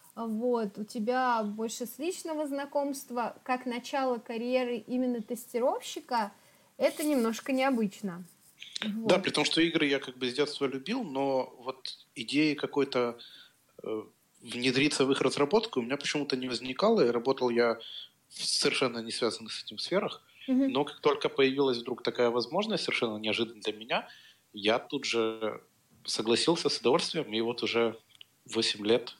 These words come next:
Speaker 2: здесь работаю.
Speaker 1: Мгм. Интересно. То есть, э, это было предложение со стороны ребят исключительно, у тебя не было такой идеи?
Speaker 2: Э,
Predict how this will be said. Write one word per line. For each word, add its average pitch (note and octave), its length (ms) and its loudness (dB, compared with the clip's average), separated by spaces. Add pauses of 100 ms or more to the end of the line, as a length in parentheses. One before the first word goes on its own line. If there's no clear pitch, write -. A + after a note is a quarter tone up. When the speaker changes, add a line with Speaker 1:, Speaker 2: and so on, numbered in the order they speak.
(720)
Speaker 2:
здесь G2+ 280 -6
работаю. G2+ 420 -4 (460)
Speaker 1:
Мгм. A#3 520 4 (840)
Интересно. G#3+ 760 0 (280)
То C#4 80 6
есть, C#4 220 0
э, C4+ 280 2
это C#4+ 220 2
было C4+ 220 2
предложение C4 600 0
со - 120 -10
стороны B3 420 2
ребят A3 440 2
исключительно, G3 1000 -6
у G3 60 -8
тебя G#3+ 240 -8
не G#3+ 160 -2
было F#3 220 -6
такой G3 380 -8
идеи? A3+ 580 -4 (1160)
Speaker 2:
Э, A#2 220 2